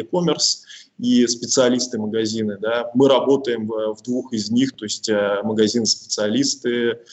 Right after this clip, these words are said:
это наша группа компаний, да, м, Красное Белое, Бристоль, и, э, Яком тоже Dixie развивает.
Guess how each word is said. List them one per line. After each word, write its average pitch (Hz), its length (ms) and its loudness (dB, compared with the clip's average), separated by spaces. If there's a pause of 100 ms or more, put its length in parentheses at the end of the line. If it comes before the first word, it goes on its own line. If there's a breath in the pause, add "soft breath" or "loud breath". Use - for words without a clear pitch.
(260 loud breath)
это - 200 -8
наша 110 420 2
группа 110 280 -2
компаний, 104 540 -2
да, 107 400 0 (200)
м, 101 460 -10
Красное 98 380 -4
Белое, 113 340 0
Бристоль, - 480 -6 (760)
и, 117 340 2
э, 107 960 0 (120)
Яком 117 840 2
тоже 107 420 -2 (240)
Dixie 104 540 -4
развивает. 104 680 -2